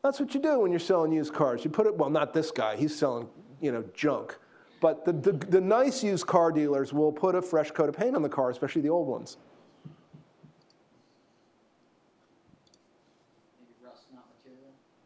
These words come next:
Speaker 1: Oh, I don't know about that. I mean, I, I certainly would, you know, if, if I bought a car thinking it wasn't all rusted out, I'd be, I'd feel like, if I knew the, that it had been rusty, I wouldn't have bought it.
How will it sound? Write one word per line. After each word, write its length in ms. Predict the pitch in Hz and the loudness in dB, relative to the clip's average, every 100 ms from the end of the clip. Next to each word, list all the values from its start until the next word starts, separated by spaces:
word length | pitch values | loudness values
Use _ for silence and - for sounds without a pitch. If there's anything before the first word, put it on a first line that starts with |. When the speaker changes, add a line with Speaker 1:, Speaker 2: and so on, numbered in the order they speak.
| _ _ _ _ _ _ _ _ _ - | _ _ _ _ _ _ _ _ _ -2
Speaker 1:
Oh, 220 | 135 190 | 0 0
I 100 | 127 | 0
don't 140 | 185 180 | 0 0
know 80 | 139 | 0
about 240 | 120 113 | -2 -2
that. 420 | 143 233 170 180 | 0 2 2 2
I 80 | 143 | 0
mean, 140 | 139 | -2
I, 300 | 127 147 190 | 0 0 2
I 40 | 170 | 0
certainly 460 | - 190 156 156 | 2 0 2 0
would, 400 | 147 147 139 127 - - - 170 | 0 -2 -4 -8 -14 -20 -10 -2
you 100 | 147 | -2
know, 140 | 131 | -2
if, 180 | 131 - | -4 -4
if 160 | 143 | 0
I 140 | 156 165 | 2 4
bought 160 | 175 | 2
a 40 | 160 | 2
car 240 | - 156 | 2 0
thinking 220 | 147 156 | 0 -2
it 40 | 135 | 0
wasn't 200 | 147 147 | 0 0
all 140 | 139 | 0
rusted 340 | 131 143 143 131 | 0 -2 -2 0
out, 320 | 180 147 139 | 2 2 0
I'd 160 | 135 | -2
be, 220 | 143 147 135 | -2 -2 0
I'd 200 | 139 - | -2 0
feel 180 | 160 | 0
like, 200 | 139 131 - - 143 | 0 -2 -6 -12 -4
if 160 | 143 147 | -2 0
I 80 | 143 | 0
knew 260 | 151 196 | 2 0
the, 220 | 202 180 151 - - - | 2 0 -2 -12 -18 -2
that 180 | 170 151 | 0 0
it 100 | 147 | 0
had 240 | 156 156 | 0 0
been 120 | 147 | 0
rusty, 520 | 135 196 - 147 139 139 | 0 0 0 -2 -2 0
I 100 | 139 | 0
wouldn't 240 | 156 160 | 2 0
have 80 | 123 | 0
bought 220 | 147 175 | 2 2
it. 160 | 131 | 0